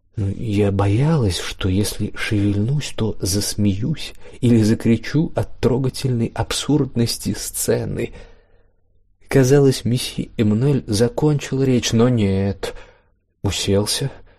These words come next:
чтобы продолжить обвинение с удобством. Рассуждая на болезненные темы, месье Поль отважился ради моего же блага вызвать гнев и коснуться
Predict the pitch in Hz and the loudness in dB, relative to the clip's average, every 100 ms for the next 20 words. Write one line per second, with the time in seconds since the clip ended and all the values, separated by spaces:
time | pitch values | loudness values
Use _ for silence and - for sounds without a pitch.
0 | _ - - 98 95 101 104 107 113 - | _ -12 -2 0 2 4 4 4 0 -2
1 | - 101 104 104 117 117 107 - - - | -4 0 2 2 2 0 -2 -6 -6 -8
2 | 98 95 - - - 101 110 - - _ | -2 -2 -2 -8 -6 -8 -10 -18 -20 _
3 | _ _ _ _ _ _ _ _ _ _ | _ _ _ _ _ _ _ _ _ _
4 | _ _ _ _ _ _ - 104 - - | _ _ _ _ _ _ -2 0 0 0
5 | 113 120 113 107 113 113 110 110 101 - | 2 4 4 4 4 4 2 0 -2 0
6 | 123 104 101 - 110 - 120 113 - 104 | 2 2 0 0 -2 0 -2 -2 -4 -6
7 | - 117 113 107 - 107 101 95 104 107 | 0 0 2 -2 0 0 2 2 2 2
8 | 104 98 92 113 101 110 110 104 101 - | 2 0 0 0 0 0 0 0 0 -4
9 | - 107 98 110 110 - 98 92 - 104 | -6 -2 0 0 0 -2 -2 -4 -2 -2
10 | - 101 | -2 -4